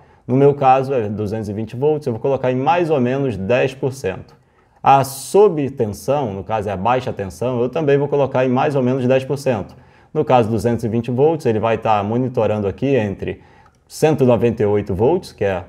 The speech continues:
uma tensão inferior de dez por cento à nominal, e duzentos e quarenta e dois. Então, vou colocar em torno de dez por cento. Deixa eu colocar aqui, ó, em dez por cento de subtensão e dez por cento de sobretensão.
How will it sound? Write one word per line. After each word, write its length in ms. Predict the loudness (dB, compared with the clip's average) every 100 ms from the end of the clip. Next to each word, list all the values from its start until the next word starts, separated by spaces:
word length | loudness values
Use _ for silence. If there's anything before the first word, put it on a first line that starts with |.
| -10
uma 160 | -8 -4
tensão 400 | -6 -4 -6 -4
inferior 560 | -4 -2 0 0 0
de 80 | -2
dez 220 | -4 -4
por 180 | -6 -8
cento 420 | -2 -2 -2 -8 -20 -10
à 80 | -6
nominal, 720 | -4 -4 0 0 0 -2 -10 -20 _ _ _ _
e 220 | 2 2 2 -10 -4
duzentos 500 | 0 2 2 2 -2
e 60 |
quarenta 340 | 0 2 2 0
e 40 |
dois. 280 | 0 -2 -4
Então, 140 | -6 -6
vou 80 |
colocar 320 | 0 -2 0 -2
em 60 |
torno 260 | 2 0 2
de 100 | -2
dez 480 | 0 2 2 0 -8
por 300 | -6 -6 -6
cento. 480 | -2 0 0 -8 -20 -20 -20 -20 _
Deixa 120 | -2
eu 40 | 2
colocar 260 | 2 4
aqui, 260 | 0 2 0
ó, 100 | 0 -10 _ _ _ -10
em 120 | -4
dez 240 | 2 2 2
por 180 | -8 -2
cento 480 | 4 4 4 -4 -20 _ _ _ _ _ _ -6
de 340 | 2 4 4 2
subtensão 1120 | -6 -2 4 4 4 -2 -6 0 2 2 -2 -12 _ _ -4
e 100 | 0
dez 280 | 2 2 0
por 120 | -4
cento 460 | -2 -2 -2 -2
de 180 | 0 0
sobretensão. 1300 | -2 -16 -10 4 4 6 4 4 2 -4 -6 -14 -16